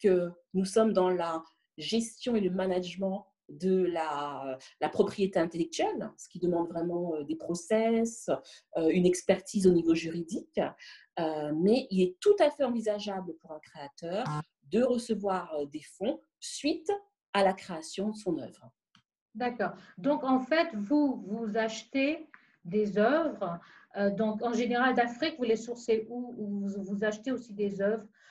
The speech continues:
Speaker 2: euh, qui ont été faites et produites, euh, en Europe ou dans le monde entier, disons, dans la diaspora ?
Speaker 1: Bah, dans le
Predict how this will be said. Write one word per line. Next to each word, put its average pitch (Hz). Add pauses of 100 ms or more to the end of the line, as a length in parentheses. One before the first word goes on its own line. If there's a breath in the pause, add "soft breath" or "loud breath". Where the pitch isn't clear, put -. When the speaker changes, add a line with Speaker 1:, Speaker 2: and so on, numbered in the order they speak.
(220 soft breath)
Speaker 2:
euh, 202
qui 214
ont 208
été 208 (440)
faites 233
et 214
produites, 208
euh, 202
en 196
Europe 180 (400)
ou 220
dans 220
le 208
monde 208
entier, 196
disons, 180
dans 180
la 175
diaspora ? 175
Speaker 1:
Bah, 220
dans 339
le 392